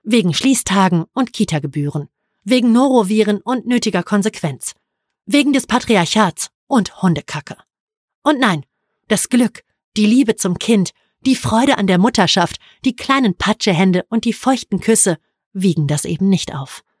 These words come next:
Machen es nicht wett. Radieren das Unwohlsein aus unseren Mütterherzen, aus unseren Müttermägen nicht aus.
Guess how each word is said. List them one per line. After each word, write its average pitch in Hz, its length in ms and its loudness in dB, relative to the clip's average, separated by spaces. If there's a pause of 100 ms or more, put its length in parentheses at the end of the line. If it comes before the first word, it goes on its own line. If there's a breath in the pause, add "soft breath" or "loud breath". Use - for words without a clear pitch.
(300)
Machen 214 380 0
es 190 240 -6
nicht 190 280 0
wett. 160 240 -4 (680)
Radieren 233 540 2
das 185 160 0
Unwohlsein 180 640 2
aus 170 140 -2
unseren 175 320 -2
Mütterherzen, 160 800 -2 (300)
aus 214 140 -2
unseren 208 380 2
Müttermägen 180 680 2 (200)
nicht - 280 -4
aus. 151 340 -6